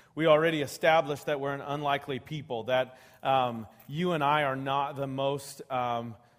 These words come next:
uh, readily acceptable vessels of God,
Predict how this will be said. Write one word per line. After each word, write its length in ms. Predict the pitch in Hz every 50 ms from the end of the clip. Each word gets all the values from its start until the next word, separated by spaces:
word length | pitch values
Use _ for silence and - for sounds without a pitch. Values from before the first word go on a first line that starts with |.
| _ _ _ _ _ _ _ -
uh, 420 | 123 123 123 117 113 113 120 120 123
readily 760 | 127 143 156 156 160 160 160 151 147 147 139 135 135 131 120 - _ _ _ _ -
acceptable 800 | 135 131 - - - - 175 160 - - 165 143 127 135 131
vessels 560 | 113 107 131 131 123 - - 147 131 110 - -
of 240 | - 131 120 104
God, 340 | 104 131 110 101 98 92 90